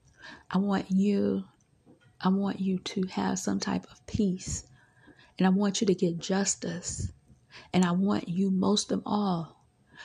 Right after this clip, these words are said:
to not be under the control of any garbage that might be trying to prop up a cardboard cutout person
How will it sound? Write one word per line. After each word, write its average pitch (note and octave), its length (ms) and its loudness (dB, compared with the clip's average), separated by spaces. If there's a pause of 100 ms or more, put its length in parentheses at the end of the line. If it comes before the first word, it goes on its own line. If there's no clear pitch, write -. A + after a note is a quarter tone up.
(120)
to F#3+ 120 2
not F#3+ 300 2
be A3+ 180 4
under G#3+ 220 4
the A3+ 140 2
control G#3 760 -2
of - 240 -2
any G#3+ 320 6 (100)
garbage G#3 920 0 (600)
that E3+ 180 4
might G#3 240 2
be G#3 140 6
trying G3 360 0
to G3 140 0
prop - 460 0
up F#3+ 260 2
a F3 100 6
cardboard G3 720 2
cutout G#3+ 580 2 (120)
person F#3+ 680 0